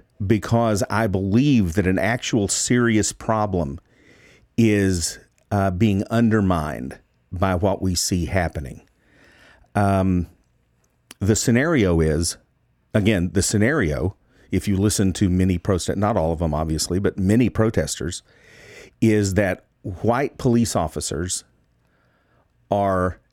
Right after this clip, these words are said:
out to gun down black men. And, uh, obviously, not all Black Lives Matter believe that, uh, but so, but so many of 'em do.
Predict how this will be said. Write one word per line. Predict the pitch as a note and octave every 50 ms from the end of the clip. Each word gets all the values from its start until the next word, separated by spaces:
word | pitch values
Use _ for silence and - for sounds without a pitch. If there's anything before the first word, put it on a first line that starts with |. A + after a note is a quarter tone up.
| _ _ _
out | G#2+ G#2+ G#2 G#2 - - - - - _ _ _ _ _ _ _
to | - - - A2+ G2+ F#2+ F2+ D#2+
gun | E2 F2 F2 A2 A2+ A#2 A#2+ A2+
down | G#2+ G#2 F#2 E2+ D#2+ D2+ D#2 D#2+ D#2+ - - _ _ _ _ _ _ _ _ _ _ _ _ _ _ _ _ _ _ _ _ _ _
black | G#2+ G#2 G2+ G#2 F#2+ F2+ - -
men. | F#2+ F2+ D#2+ - - - - _ _ _ _ _ _ _ _ _ _ _ _ _ _ _ _ - - _ _ _ _ _ _ _ _ _ -
And, | G#2+ G#2 G2+ G2 F#2+ F#2+ F#2 F2 E2+ E2 - - _ _ _ _ _ _ _ _ _ _ _ _ _ _ -
uh, | - G2+ F#2 F2+ - - F2 E2+ - - _ _ _ _ _ _ _ _ _ - - - _ _ _ - - - - - -
obviously, | C3+ C#3+ D3+ C#3+ A#2+ G#2+ G2 - - A2 G#2+
not | A2 G#2 F#2 F#2+ F#2
all | - F#2+ G2 G2 G2+ F2+
Black | G2 F#2 E2+ - -
Lives | F2+ F2 F2 D#2 -
Matter | F2+ F2 F2+ E2 F2 G2+ A#2 B2+ - B3+ D4 - - F#2
believe | F#2+ F2 E2+ E2+ D#2 C#2
that, | C#2+ D#2 - - - _ _ _ _ _ _ _ _ - _ - -
uh, | G#2+ G#2 G2+
but | F#2 F#2+ G#2+ - - A#2+ A2+ A2+
so, | A2+ - B2+ - -
but | A2+ C3 B2 -
so | - D3 A#2+
many | G#2+ G#2+ G#2+ G2+ G2+ G2
of | F2 D#2 E2+
'em | D#2+ D#2+ D#2+ - - - F#2
do. | F2+ C3 D3+ - - - -